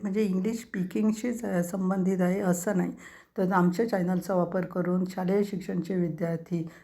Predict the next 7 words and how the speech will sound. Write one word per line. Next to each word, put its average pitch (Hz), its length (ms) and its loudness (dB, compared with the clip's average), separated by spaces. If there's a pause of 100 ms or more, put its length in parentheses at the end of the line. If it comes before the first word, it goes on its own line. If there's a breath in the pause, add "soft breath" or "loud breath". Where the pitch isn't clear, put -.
(120)
कॉलेजचे 196 440 4
विद्यार्थी, 170 600 -2
त्याचप्रमाणे 202 680 -2
स्पर्धा 190 400 0
परीक्षेचे 180 640 -4
विद्यार्थी 170 580 -4
पण 202 280 0